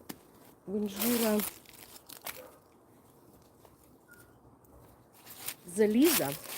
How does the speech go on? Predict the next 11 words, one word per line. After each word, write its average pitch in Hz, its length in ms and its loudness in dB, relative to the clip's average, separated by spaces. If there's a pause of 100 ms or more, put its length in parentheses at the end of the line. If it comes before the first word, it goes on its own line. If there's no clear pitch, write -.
(880)
більше, 226 300 -2
ніж 175 220 -2
в - 80 -12
яблуці. 151 280 -6 (880)
Більше, 185 380 -10
ніж 160 220 -6 (140)
в 156 40 -8
яблуці. - 520 -10 (3250)
Тому 226 380 0
споживати, 190 680 -6
звичайно, 175 480 -8